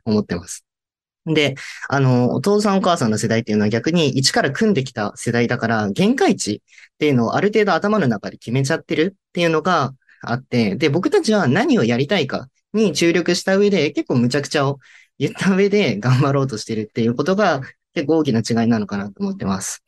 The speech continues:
まあ、なので、まあ、二十年後にどんな社会作りたいかっていうところと結構関わってくると思うんですけれども、これできないよな、技術的にっていうストッパーを作るんじゃなくて、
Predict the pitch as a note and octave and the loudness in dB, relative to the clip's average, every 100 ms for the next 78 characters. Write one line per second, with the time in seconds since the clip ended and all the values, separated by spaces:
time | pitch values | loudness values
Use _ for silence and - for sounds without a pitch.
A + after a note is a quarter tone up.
0 | - - - - D#3+ B2+ - F#3 E3+ D3+ | -20 -20 -20 -4 0 0 2 2 2 2
1 | C#3 A2+ - G3 C#3+ C3 D3+ F#3 G3+ G#3 | 2 0 -2 0 4 4 4 4 4 2
2 | C3 D#3 C3+ C#3 C3+ A2 - C3 C3+ D3+ | 2 0 0 0 -2 -4 -4 -4 0 0
3 | C3+ A#2 - C#3+ F#3+ G#3 G#3+ G#3 F#3+ C3 | 0 -4 -2 -2 0 0 0 2 2 2
4 | D#3+ D#3+ G#2+ - A2 C3+ C3+ C#3+ A#2 A2 | -2 -2 -4 -4 -4 -2 -2 -2 -2 -2
5 | A2 B2 A2+ G#2 - G2+ C3+ E3+ B2+ - | 0 2 2 -2 -6 -4 0 2 0 -2
6 | - - - - D#3+ C3+ B2 F4+ G4 D3 | -16 -16 -6 -2 0 0 2 2 4 4
7 | A2+ B2+ A#2+ B2 C3+ - D3 C#3+ D#3 D3+ | 4 2 2 2 0 -2 -2 0 0 -2
8 | - A#2+ C#3 G#2+ - D#3 - F3+ E3+ F3 | -2 2 2 2 -2 -4 0 0 2 0
9 | - F3 - G3+ D#3 B2 A2 A2+ - C3+ | -2 -12 -2 0 2 0 0 -2 -2 0
10 | A#2+ | 0